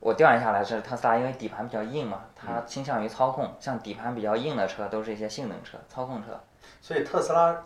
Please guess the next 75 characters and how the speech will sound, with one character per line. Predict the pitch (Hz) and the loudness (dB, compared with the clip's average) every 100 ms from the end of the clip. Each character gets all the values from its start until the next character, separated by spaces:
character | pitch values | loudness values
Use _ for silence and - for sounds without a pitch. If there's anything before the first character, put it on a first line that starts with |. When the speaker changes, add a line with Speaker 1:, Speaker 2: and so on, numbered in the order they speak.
| - | -12
Speaker 2:
从 | - 135 | -8 -2
这 | - | 0
方 | - 120 | 0 -2
面 | 113 - | -4 -6
是 | - | -10
不 | 110 | -8
是 | 113 | -6
和 | - 98 | -6 -8
那 | 107 113 | -8 -8
个， | - 90 85 - - - - - - | -6 -4 -4 -6 -14 -20 -20 -20 -18
呃， | - 95 92 90 87 85 87 87 | -8 -6 -2 -2 -2 -2 -2 -2
燃 | 95 117 | -2 -2
油 | 113 | -4
车 | 123 | -6
的 | 107 | -4
宝 | - 95 | 0 0
马 | 117 85 87 | 2 0 -2
是 | 90 - 90 87 | -6 -8 -10 -10
比 | 92 | -6
较 | 90 | -4
类 | 85 87 | -4 -6
似 | - 85 | -10 -10
的， | 85 - - | -10 -12 -12
都 | 110 | -10
是 | 101 | -8
比 | 95 | -2
较 | 95 85 - - _ _ | 0 0 -4 -18 _ _
注 | - 104 | -12 2
重 | 110 101 | 6 8
操 | 90 | 6
控 | |
的？ | 98 | 4
Speaker 1:
对， | 104 98 | 4 4
对， | 98 | 2
比 | 104 | 2
较 | 104 135 | 4 4
注 | 165 | 2
重 | 135 104 | 0 0
操 | 113 107 | 2 2
控。 | 113 92 - | 0 -4 -6
从 | - 107 | -8 -8
它 | 127 131 | -4 -4
这 | 143 | -2
个， | 120 107 92 - - - - - | 2 4 2 0 -6 -12 -16 -14
嗯， | 87 - | -14 -12
从 | - 117 | -8 -4
它 | 139 | -2
这 | 143 | -2
个 | |
车 | 123 - 156 | -2 2 2
型， | 104 95 120 - - _ - | 2 -4 -4 -8 -20 _ -6
就 | 139 | -2
你 | 117 | 0
试 | - 151 | 0 4
驾 | 151 131 | 4 4
的 | |
时 | 113 | 2
候 | 110 | -2
试 | - | -4
驾 | 123 117 | 2 2
一 | 113 | 4
下 | 110 104 | 0 0
那 | |
个 | 107 107 | -2 0
Model | 107 107 | 0 0
三， | 113 107 - - | 0 -2 -4 -14
Speaker 2:
嗯。 | 107 92 | -14 -6
Speaker 1:
就 | 123 | 2
后 | - 165 | 8 8
排 | - 113 | 8 2
基 | 151 | 4
本 | 147 | 2
上 | 107 104 | 4 4
就 | 107 | 2
是 | 107 104 98 95 | -4 -4 -4 -6